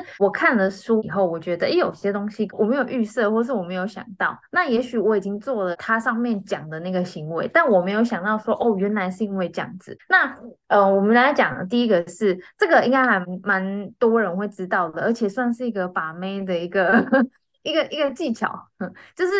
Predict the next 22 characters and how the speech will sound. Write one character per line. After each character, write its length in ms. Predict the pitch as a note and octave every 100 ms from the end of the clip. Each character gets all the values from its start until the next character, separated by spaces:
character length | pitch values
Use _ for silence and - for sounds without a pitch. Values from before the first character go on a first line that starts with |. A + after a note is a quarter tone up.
| F4+
你 80 | E4
可 140 | G4
能 120 | F#3 F3
不 100 | F#3
认 220 | G3+ G#3
识 160 | G#3
那 120 | G#3 G3
个 100 | F3+
人， 320 | - - A3+
但 200 | - F#4
是 160 | F4+ F#4+
你 200 | B3+ A3+
在 220 | A#3 B3
不 180 | A3+ E4+
同 300 | E4 F#3 F3
的 220 | F3 E3
情 260 | E3 F3+ F3
境 240 | G#3+ F3
下， 340 | D3+ G3 - - _ _ _
你 100 | A3+
们 340 | G3+ F#3 F3+ F#3
都 220 | A3+